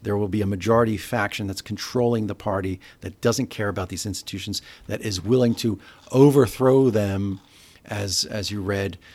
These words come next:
to, uh, the overthrow those very engines which have lifted them, uh, to, into, into power. Uh, and that's what I'm worried that's happening now on both sides.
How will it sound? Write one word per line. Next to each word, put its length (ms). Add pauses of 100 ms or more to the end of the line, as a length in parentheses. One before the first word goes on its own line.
(200)
to, 480
uh, 720
the 160
overthrow 500
those 220
very 340
engines 460
which 180
have 180
lifted 340
them, 240 (440)
uh, 420 (200)
to, 200
into, 400
into 260
power. 480 (220)
Uh, 220
and 180
that's 200
what 80
I'm 80
worried 240
that's 200
happening 360
now 180
on 180
both 220
sides. 380